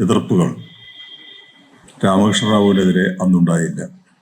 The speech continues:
കാരണം അദ്ദേഹം ഗവർണർ എന്ന നിലയിൽ തൻ്റെ യജമാനന്മാരായ കേന്ദ്രത്തിലെ ഭരണാധികാരികളുടെ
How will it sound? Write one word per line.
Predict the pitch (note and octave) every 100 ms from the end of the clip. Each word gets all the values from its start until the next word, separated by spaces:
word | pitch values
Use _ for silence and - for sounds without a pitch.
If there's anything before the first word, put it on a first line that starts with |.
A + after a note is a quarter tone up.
| _ _ _ _ _ _ _ - -
കാരണം | - G2 G2+
അദ്ദേഹം | G2 A2 B2+ E3 - - - G2+
ഗവർണർ | G2+ A#2 A#2+ B2 A#2+
എന്ന | A2 A2
നിലയിൽ | G2 G2 B2 A3+ - - _ _ _ _ _ _ _ _ _ -
തൻ്റെ | G2+ A2+ A#2+
യജമാനന്മാരായ | A2 G2+ G#2+ A2+ A#2 A#2 A2 G#2+ G#2+ G2 F2
കേന്ദ്രത്തിലെ | G2 G2+ G#2+ G2+ G2 F#2+ F#2+ - _ _ _ _ C4+ -
ഭരണാധികാരികളുടെ | - G2+ G2+ G2 A2+ G2+ G2 G2+ - - - A2 G2